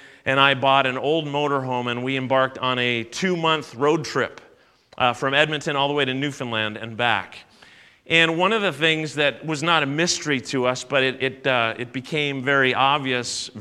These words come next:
fairly regularly, was, uh, let's say, my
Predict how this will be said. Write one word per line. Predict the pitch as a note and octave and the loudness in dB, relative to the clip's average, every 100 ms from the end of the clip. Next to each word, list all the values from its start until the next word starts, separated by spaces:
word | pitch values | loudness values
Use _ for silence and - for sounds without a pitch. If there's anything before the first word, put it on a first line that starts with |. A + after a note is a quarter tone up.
| G#2 | -16
fairly | - B2+ B2 A2+ | -8 -6 -4 -6
regularly, | G#2+ B2 C#3+ A#2+ G2+ F#2+ G#2 A#2 - - - | -2 -2 -2 -4 -4 -4 -6 -8 -14 -18 -4
was, | D3+ D#3+ C3+ - - - - | 0 2 2 -2 -8 -20 2
uh, | B2+ A2 - - - _ _ _ _ - C3 | 6 6 4 -8 -20 _ _ _ _ -16 -8
let's | D3+ - | -8 -2
say, | D#3+ | -2
my | C#3+ D#3 E3 E3+ E3 | 0 2 4 6 4